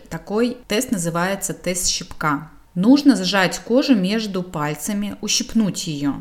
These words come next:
и подождать несколько секунд.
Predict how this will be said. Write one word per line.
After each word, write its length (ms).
и 160
подождать 580
несколько 500
секунд. 720